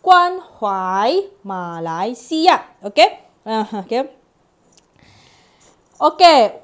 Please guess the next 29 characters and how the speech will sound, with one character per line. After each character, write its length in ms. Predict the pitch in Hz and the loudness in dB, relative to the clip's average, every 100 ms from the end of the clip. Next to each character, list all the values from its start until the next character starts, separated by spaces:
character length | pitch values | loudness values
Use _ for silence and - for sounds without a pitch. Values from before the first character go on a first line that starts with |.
| - | -20
其 220 | - 320 | -6 -4
实 260 | 359 - 330 294 - | -4 -2 -2 -2 -4
我 140 | 220 | -4
的 160 | - 285 | -2 -4
华 300 | 285 214 262 | -4 -4 -4
语 160 | 190 - | -6 -12
不 140 | - 220 | -12 -12
是 220 | - 330 | -4 -4
很 440 | 311 - 180 160 - - | -4 -6 -6 -6 -16 -12
流 240 | 185 185 | -8 -6
利 180 | 220 220 | -6 -8
啦。 240 | 185 156 - 160 | -10 -10 -10 -6
要 120 | 302 | -6
讲 240 | 320 185 185 | -4 -6 -6
基 180 | 262 262 | -8 -8
础， 220 | - 185 | -12 -12
讲 260 | 180 165 170 | -10 -12 -12
基 180 | 240 240 | -14 -14
础 180 | - | -16
的 140 | 180 196 | -12 -10
华 240 | 190 185 | -6 -6
语 100 | 180 - | -6 -8
当 200 | 196 190 | -8 -6
然 220 | 185 170 | -8 -10
是 200 | 175 202 | -12 -10
流 240 | 196 175 160 | -10 -10 -12
利。 200 | 208 147 | -12 -8
要 180 | 233 226 | -6 -6
讲 200 | 226 | -8